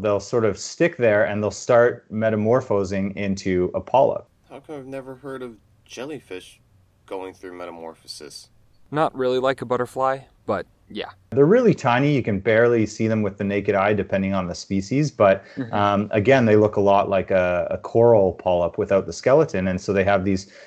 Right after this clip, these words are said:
Speaker 1: tentacles around the outside and, and a mouth in the middle. And they can happily survive, um,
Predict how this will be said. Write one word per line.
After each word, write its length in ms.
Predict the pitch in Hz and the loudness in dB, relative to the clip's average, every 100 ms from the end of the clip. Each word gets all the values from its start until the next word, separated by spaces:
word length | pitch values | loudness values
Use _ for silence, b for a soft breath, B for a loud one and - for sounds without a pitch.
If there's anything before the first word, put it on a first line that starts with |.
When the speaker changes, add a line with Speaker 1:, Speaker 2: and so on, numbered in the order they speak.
| _ | _
Speaker 1:
tentacles 480 | - 101 101 110 98 | -2 -2 0 0 2
around 280 | 95 95 95 | 0 0 0
the 120 | 92 | -2
outside 560 | 95 - 90 87 90 | -4 -4 -4 -2 0
and, 220 | 92 92 95 | 0 -2 -2
and 160 | 92 | -2
a 40 | 92 | 2
mouth 300 | 95 95 92 | 2 2 0
in 80 | |
the 60 | 92 | 0
middle. 420 | 107 131 104 98 B B B _ | 2 4 4 0 B B B _
And 460 | 117 123 120 117 120 | 2 4 4 2 6
they 160 | 156 | 6
can 480 | 190 165 143 127 117 | 6 4 4 2 -2
happily 800 | 117 120 127 135 113 110 107 101 | 0 2 2 4 4 4 2 0
survive, 920 | 98 - 110 98 101 104 104 101 92 - | -6 -4 -2 0 0 0 0 -2 -6 -12
um, 720 | 98 92 92 92 92 90 | -8 -6 -4 -6 -6 -8